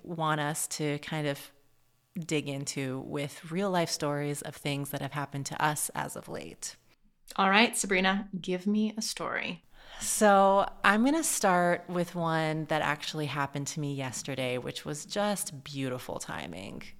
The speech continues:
Speaker 1: It sets up the conversation and it sets up another story beautifully because I have a cousin who is a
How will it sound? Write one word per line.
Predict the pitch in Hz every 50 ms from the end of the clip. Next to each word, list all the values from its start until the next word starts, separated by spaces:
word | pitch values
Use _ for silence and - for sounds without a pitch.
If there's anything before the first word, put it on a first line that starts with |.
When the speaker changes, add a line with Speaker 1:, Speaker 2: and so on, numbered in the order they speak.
| - - -
Speaker 1:
It | 214 208 196
sets | - - - 220 202 214 220 - -
up | 254 254 247 -
the | - 196
conversation | - - 202 190 185 180 180 175 - 180 165 160 - 180 175
and | 160 160
it | 160 - -
sets | - 196 175 170 - -
up | 196 190
another | 185 160 156 151 147 147 143
story | 139 - - 147 147 143 139 143 143 143 143 - 170 - 147
beautifully | 147 139 139 - - - - 151
because | - 160 - - - 165 156 156 151 147 - - - - - - - - - _
I | - 180
have | 180 202 214
a | 226
cousin | - - 175 160 151 - 160 147 147 147 151 165 - - _ _ _ _ -
who | - 185 175
is | 170 160 156 156 156 156 151 - -
a | 170 160 151 147 147 147 151 147 -